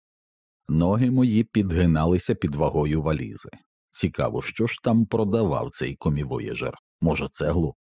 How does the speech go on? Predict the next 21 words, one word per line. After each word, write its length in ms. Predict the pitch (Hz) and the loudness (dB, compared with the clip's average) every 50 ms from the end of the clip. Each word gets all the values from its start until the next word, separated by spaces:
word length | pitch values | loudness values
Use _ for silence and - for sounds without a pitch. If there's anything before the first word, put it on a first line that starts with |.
| _ _ _ _ _ _ _ _ _ _ _ _ _ _ _ _ _ _ _ _ - | _ _ _ _ _ _ _ _ _ _ _ _ _ _ _ _ _ _ _ _ -6
Я 180 | - 127 156 | -2 0 2
відмовився 600 | 170 170 170 185 190 180 165 143 120 104 - - 113 | 2 2 4 4 4 4 4 4 2 2 2 2 4
йти 340 | 110 104 98 - - 104 | 4 4 2 2 2 2
далі 380 | 95 90 117 131 143 151 147 131 | 2 2 2 0 2 2 4 4
і 40 | 107 | 4
зупинився 580 | 90 90 90 - 107 101 104 113 113 - 117 | 4 2 0 2 4 4 4 4 2 2 0
біля 240 | 101 90 95 90 92 | 2 2 4 4 4
входу 420 | 85 78 - - 87 90 85 92 90 | 2 0 0 0 2 2 4 4 4
на 100 | 85 82 | 4 2
платформу. 640 | - 85 82 - - - - - - - - - - _ _ _ _ _ _ _ _ _ _ _ _ _ _ _ _ - | 0 -2 -2 -2 -4 -6 -6 -6 -6 -8 -12 -16 -16 _ _ _ _ _ _ _ _ _ _ _ _ _ _ _ _ -14
«Що 320 | - - - - 87 90 | -12 -6 -2 2 2 2
ти 180 | 95 - 113 95 | 2 2 0 -2
собі 360 | - - 120 107 90 110 117 | 0 0 0 2 2 2 2
дозволяєш?» 920 | 95 110 110 104 92 101 98 117 120 107 73 62 - - 60 - - - - _ _ _ - | 4 2 2 4 4 4 4 4 4 2 2 0 -2 -4 -4 -6 -6 -8 -12 _ _ _ -4
обурився 600 | 73 73 67 73 71 69 69 67 - - 80 71 | -4 -2 -2 -2 -2 -2 -4 -6 -6 -6 -6 -6
він. 220 | 69 - - - - _ _ _ _ _ _ _ _ - | -6 -8 -12 -14 -16 _ _ _ _ _ _ _ _ -8
«Це 220 | - 82 85 98 117 | -4 0 0 0 0
платформа 560 | - 180 92 - - - 76 73 101 95 85 | 0 -2 -4 -2 -2 -2 0 2 4 2 2
три», 420 | - - - 76 69 69 76 - - _ _ - | 0 -4 -4 -4 -4 -4 -4 -6 -8 _ _ -2
відповів 520 | 76 82 - - - 80 73 73 71 69 | -2 -2 0 0 0 0 0 -2 -4 -4
я. 240 | 67 69 69 65 | -4 -6 -6 -6